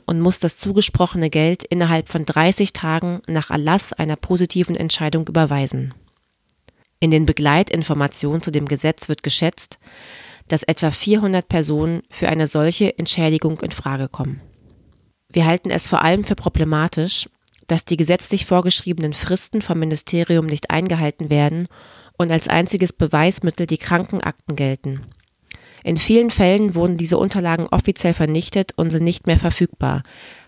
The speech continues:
heißt es in dem offenen Brief von VertreterInnen von Menschenrechtsorganisationen.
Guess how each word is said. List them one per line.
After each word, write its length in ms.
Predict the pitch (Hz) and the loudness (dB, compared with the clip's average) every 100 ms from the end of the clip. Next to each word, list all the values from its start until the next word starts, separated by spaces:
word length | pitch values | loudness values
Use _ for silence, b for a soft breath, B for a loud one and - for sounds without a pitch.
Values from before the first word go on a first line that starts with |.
| - | 0
heißt 280 | 165 185 190 | 2 2 2
es 80 | |
in 160 | 175 175 | 0 -2
dem 120 | 156 | -2
offenen 420 | - 185 - 160 | -2 -2 -6 -6
Brief 360 | 156 156 180 202 | -4 -4 -4 -2
von 160 | 180 170 | -2 0
VertreterInnen 720 | 156 - 170 - - 156 156 | -2 0 0 0 0 0 0
von 180 | - 160 | 0 2
Menschenrechtsorganisationen. 1400 | 143 143 - 135 - - 135 135 131 127 - 131 131 | 2 0 0 -2 -2 -2 -2 -2 -6 -8 -10 -10 -12